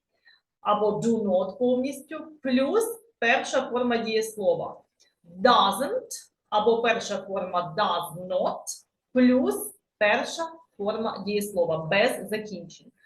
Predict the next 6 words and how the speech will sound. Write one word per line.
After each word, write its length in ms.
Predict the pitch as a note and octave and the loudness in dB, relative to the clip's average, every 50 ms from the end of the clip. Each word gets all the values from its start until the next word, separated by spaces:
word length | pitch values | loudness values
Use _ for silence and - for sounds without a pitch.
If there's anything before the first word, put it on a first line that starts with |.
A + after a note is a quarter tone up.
| _ _ _ _ - | _ _ _ _ -2
У 200 | B3+ C4+ B3 G#3+ | 2 4 4 4
заперечній 960 | G3 F#3+ F3+ F3 - F#3 F#3+ G3 G3 F#3+ F3 E3 - - D#3 D#3 D3+ D3+ - - | 4 4 2 2 2 2 0 2 2 2 2 0 -2 -8 -12 -12 -12 -12 -10 -4
формі 340 | G3+ B3 D4 G4+ A4 G#4+ G#4 | 0 2 2 2 2 0 0
закінчень 800 | E4 A#3+ F#3 - - - F3+ F#3+ A#3 C4 C4 C#4+ D4 C4+ B3 - - G#3 | -2 -2 -2 -2 -4 -6 -10 -8 -6 -6 -6 -6 -8 -8 -10 -12 -10 -6
не 140 | G3+ A3 A3+ | -2 -2 -2
буде. 500 | G#3+ G3 F#3 F3 E3 D#3+ - - - | -2 -2 -4 -6 -8 -8 -10 -12 -12